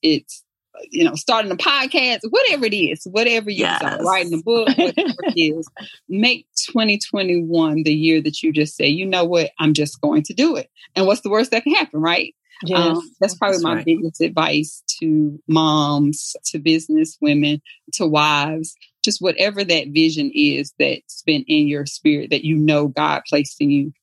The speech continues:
Speaker 1: let it out. Just, just get it out <laughs> because somebody is, is on the other side waiting for it. And you don't know what a blessing you can be to that individual by just doing that.
Speaker 2: I love that. Let it out. <laughs> That's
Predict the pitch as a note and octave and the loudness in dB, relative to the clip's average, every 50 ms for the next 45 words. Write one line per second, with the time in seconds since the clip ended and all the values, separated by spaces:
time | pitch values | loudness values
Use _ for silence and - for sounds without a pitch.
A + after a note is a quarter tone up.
0 | _ _ _ _ - D#3 E3+ E3+ D#3 C#3+ C3 B2 - - _ _ _ _ _ _ | _ _ _ _ -4 -2 0 0 0 0 -4 -6 -8 -12 _ _ _ _ _ _
1 | - - D3 - - _ _ - D#3 D3+ - - F#3+ F#3 F3+ D#3 D#3 D3 - _ | -14 -12 -12 -14 -18 _ _ -6 -6 -6 -2 0 0 2 2 0 -2 -6 -4 _
2 | D4 E4 - - _ - E5 E5 - - - - - - - _ _ - - F3 | -2 -2 -2 -2 _ -4 -4 -4 -8 -14 -18 -18 -20 -20 -20 _ _ -4 -2 0
3 | D#3+ E3+ E3 - - F3 E3 D#3+ F3 E3+ E3 D#3+ D#3+ D#3+ D#3+ - _ _ _ E3 | 0 0 -2 -2 -4 -2 0 0 0 2 2 2 2 2 0 -4 _ _ _ 0
4 | F3 E3+ D3+ - - - E3+ D#3 E3 E3+ D#3+ D#3+ D#3 - E3 D#3 D#3+ - - E3 | 0 0 0 -2 -6 -6 -4 0 2 2 2 2 0 0 -2 -2 -2 -2 0 0
5 | D3 D3 C#3+ - D3+ D#3 D#3 D3 D3 C#3+ - - C#3+ C#3 C#3 - C#3+ - - - | 0 0 -2 -2 0 0 2 2 0 -2 -2 -4 -4 -2 -2 0 -2 -2 -2 0
6 | - D#3+ D3+ D3+ D3+ D#3 D3+ - D3+ D3+ D3+ C#3+ C#3+ D3 D3 D#3+ - _ D#3+ E3 | 0 2 2 4 2 0 0 0 2 2 2 2 0 -4 -8 -10 -4 _ 2 2
7 | D#3+ C#3 C#3 D3+ D3 C#3+ - D3+ C#3+ D3 D3 - D3 D3 C3+ C3+ C#3 C3+ - D3 | 2 2 0 -2 -4 -2 0 0 2 2 0 0 0 0 2 0 0 0 -2 0
8 | - - C3 - D#3 C#3+ C3+ C3+ B2+ C#3+ C3+ - C#3 C3+ C3+ D3 D3 - D#3 - | 0 0 0 0 0 0 0 0 0 0 0 0 0 0 0 0 0 -2 -6 -4
9 | - A#3 B3+ C#4 F3+ D3+ - - - _ _ _ - - _ _ _ _ _ _ | 0 2 2 2 2 0 -4 -8 -14 _ _ _ -20 -20 _ _ _ _ _ _
10 | _ _ - - - - C3+ C#3 C#3 C3+ C3 B2 A#2+ A#2 A2 G#2 G2+ G2+ - - | _ _ -20 -20 -8 -4 0 2 2 2 2 2 2 0 0 0 0 -2 -6 -12
11 | _ _ _ _ - - - B2+ B2 B2 B2+ C3 C#3+ C#3 C#3+ D3+ - _ _ - | _ _ _ _ -20 -10 -2 0 2 2 2 2 2 0 0 -2 -4 _ _ 4
12 | A2 G#2+ F#2+ - - - _ - - - - - - - C6+ C6+ C6+ - - D#4 | 4 4 4 2 -2 -8 _ -4 -4 -4 -6 -12 -20 -20 -18 -18 -18 0 0 0
13 | D4+ - _ _ - E4 - A3 - E4+ - - | 0 0 _ _ 0 0 0 2 0 0 0 0